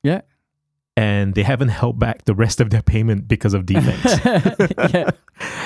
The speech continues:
Speaker 2: And they're willing to invite you back in to a housewarming.
Speaker 1: Yeah, absolutely.
Speaker 2: So one of the, one of the, so here's my gold nugget. Here's my nugget.
Speaker 1: Okay.
Speaker 2: Right?
Speaker 1: And Mark's got a
Speaker 2: Nugget,
Speaker 1: nugget.
Speaker 2: yeah.
Speaker 1: Okay.
Speaker 2: Yep. Um, a good piece of content that you can put together that I have a feeling no one,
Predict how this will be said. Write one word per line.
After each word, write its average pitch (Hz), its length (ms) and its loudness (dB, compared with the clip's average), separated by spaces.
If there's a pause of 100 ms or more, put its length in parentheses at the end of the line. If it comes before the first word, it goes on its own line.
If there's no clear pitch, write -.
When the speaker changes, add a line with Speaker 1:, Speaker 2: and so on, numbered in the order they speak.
(100)
Speaker 2:
And 127 400 2
they're 120 80 4
willing 131 320 2
to 131 140 0
invite 107 380 0
you 113 200 0
back 104 360 -6
in 127 360 0 (1300)
to 110 120 2
a - 20 2
housewarming. 92 640 -2
Speaker 1:
Yeah, 135 440 0 (400)
absolutely. 127 800 -2
Speaker 2:
So 113 240 -2
one 131 280 0
of 127 80 0
the, 101 320 -2
one 127 220 0
of 123 120 -2
the, 117 80 -6 (120)
so - 120 0
here's 131 220 0
my 110 100 0
gold 95 220 0
nugget. 90 240 -4
Here's 127 140 0
my 127 100 2
nugget. 90 280 -2 (220)
Speaker 1:
Okay. 143 380 0
Speaker 2:
Right? 98 260 0
Speaker 1:
And 127 240 0
Mark's 175 460 0
got - 160 2
a 127 120 2
Speaker 2:
Nugget, 185 340 2
Speaker 1:
nugget. 127 280 -2 (120)
Speaker 2:
yeah. 147 80 2
Speaker 1:
Okay. 147 260 2
Speaker 2:
Yep. 131 260 2 (260)
Um, 127 280 2
a 135 60 2
good 135 200 0
piece 151 160 2
of 123 80 0
content 123 360 0
that 104 80 -4
you 104 120 0
can 104 160 -2
put - 200 -2
together 110 320 0
that 107 200 -2
I 110 200 0
have 117 220 0
a 107 60 0
feeling 120 440 0
no 107 100 4
one, 104 260 0